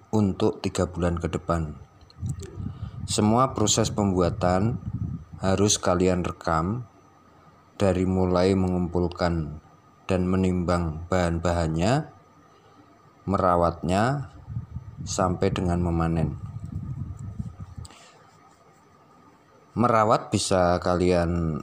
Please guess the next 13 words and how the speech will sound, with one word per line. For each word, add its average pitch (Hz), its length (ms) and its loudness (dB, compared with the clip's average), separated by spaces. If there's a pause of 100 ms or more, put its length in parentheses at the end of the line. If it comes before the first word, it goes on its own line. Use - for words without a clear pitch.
(140)
rekam 92 560 -2
sekali 87 720 -2
minimal. 82 720 -2 (1160)
Kemudian 90 1000 0 (760)
untuk 90 320 -2
menggunakan 87 1300 0 (560)
opsional 87 560 0
saja, 80 480 -2 (160)
artinya 85 560 0 (720)
kalian 90 480 2
tidak 87 240 4
harus - 80 0
merekam. 80 440 -4